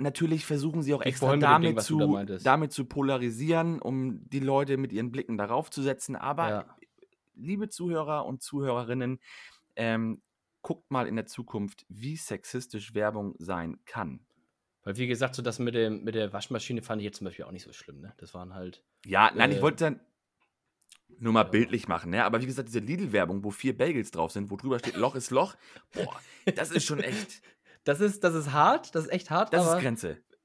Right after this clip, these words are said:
Speaker 2: aber finde ich so, wenn ich, also, wenn, <laughs> wenn ich das jetzt, glaub ich, so lesen, lesen würde, würde ich erstmal schmunzeln darüber. Aber so im Nachhinein würde ich auch denken, „Ja, das ist, äh, 'n bisschen übertrieben.“
Speaker 1: Natürlich wird man schmunzeln. F-,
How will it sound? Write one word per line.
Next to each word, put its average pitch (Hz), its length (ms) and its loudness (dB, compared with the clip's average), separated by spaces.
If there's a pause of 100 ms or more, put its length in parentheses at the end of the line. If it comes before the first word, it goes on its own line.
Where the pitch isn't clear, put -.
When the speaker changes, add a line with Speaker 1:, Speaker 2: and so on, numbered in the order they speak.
(200)
Speaker 2:
aber 156 320 2 (260)
finde 180 240 2
ich - 120 -4
so, 175 120 0
wenn 170 120 4
ich, 165 260 -4
also, 131 340 -2
wenn, 135 160 0
<laughs> 147 40 -10
wenn 160 80 -2
ich - 140 -6
das - 140 2
jetzt, 165 120 0
glaub 147 120 2
ich, 135 60 -4
so 135 60 0
lesen, 170 280 -2 (320)
lesen 175 320 0
würde, 180 240 -4
würde 151 120 -2
ich 120 60 -2
erstmal 131 460 0 (280)
schmunzeln 190 480 -2
darüber. 214 440 -2 (520)
Aber 143 280 6
so 147 140 2
im 131 100 2
Nachhinein 165 380 2
würde 156 120 -2
ich 127 60 2
auch 120 100 -2
denken, 107 300 -4 (180)
„Ja, 110 240 -4
das 131 220 -12
ist, - 320 -10
äh, 180 280 -2 (400)
'n 139 140 -16
bisschen 220 400 -6
übertrieben.“ - 600 -14 (100)
Speaker 1:
Natürlich 123 340 -2
wird 127 100 0
man 92 100 -6
schmunzeln. 90 540 -4 (120)
F-, - 100 -20